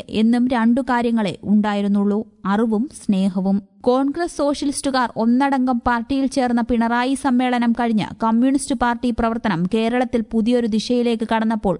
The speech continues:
ഉണ്ണിരാജയെ മുഴുവൻ സമയ പാർട്ടി പ്രവർത്തനത്തിലേക്ക് സഖാവ് പി കൃഷ്ണപിള്ള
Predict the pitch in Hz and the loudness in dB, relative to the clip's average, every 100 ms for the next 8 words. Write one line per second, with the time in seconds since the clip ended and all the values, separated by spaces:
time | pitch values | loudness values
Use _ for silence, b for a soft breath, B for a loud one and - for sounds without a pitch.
0 | B 214 220 254 254 240 247 233 220 233 | B 2 2 2 0 0 2 2 2 2
1 | 254 262 269 233 240 233 226 226 247 233 | 2 0 0 0 0 0 -2 -2 -2 0
2 | 233 226 226 220 220 214 190 - 226 214 | 0 0 -2 0 0 -2 -4 -2 -2 0
3 | 233 226 220 220 233 - 233 220 254 247 | 0 0 -2 -2 -2 -2 -2 0 0 0
4 | 233 | -2